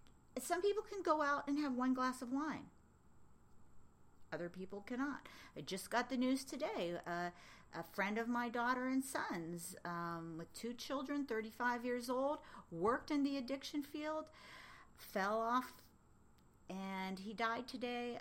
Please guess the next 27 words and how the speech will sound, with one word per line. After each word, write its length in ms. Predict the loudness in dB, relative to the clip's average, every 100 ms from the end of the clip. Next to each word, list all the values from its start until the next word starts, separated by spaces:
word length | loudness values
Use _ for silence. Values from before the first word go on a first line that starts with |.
| -4
of 220 | -4 -4
a 60 |
heroin 420 | -4 -2 0 -2 -4
overdose. 640 | -4 -6 -6 -8 -8 -10 -4
Um, 440 | -2 0 -2 -4 -8 -16 -20 -20 -20 -20 -20 -20 -20 -20 -20 -20 -20 -20 -20 -20 -20 -20 -20 -20 -20 -20 -20 -20 6
also, 400 | 8 8 6 -2 -6 -20 -18 -18 -16 -18 -20 -6
be 100 | -4
careful. 480 | -2 4 4 2 -2
Don't 240 | 2 2 2
judge 280 | 0 2
other 200 | 0 0
people, 320 | -2 -4 -4 -4
because 420 | -4 -2 -4 -4 -10
some 260 | -2 0 2
people 380 | 2 2 0
look 160 | -2 0
like 200 | 0 0
they 120 | -2
came 240 | 0 -2 -2
from 180 | -4
great 280 | -6 -4 -4
homes. 420 | -4 -4 -4 -4
When 140 | -4 -2
you 120 | -2
read 220 | 0 -2
my 220 | 0 -2
book, 500 | -2 2 4 2 0